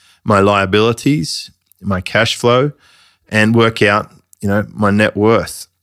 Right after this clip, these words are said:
And I've been tracking that for a decade. But with the businesses, I've,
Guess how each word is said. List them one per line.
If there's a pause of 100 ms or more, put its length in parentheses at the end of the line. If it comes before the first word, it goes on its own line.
(680)
And
I've
been
tracking
that
for
a
decade. (460)
But
with
the
businesses, (100)
I've,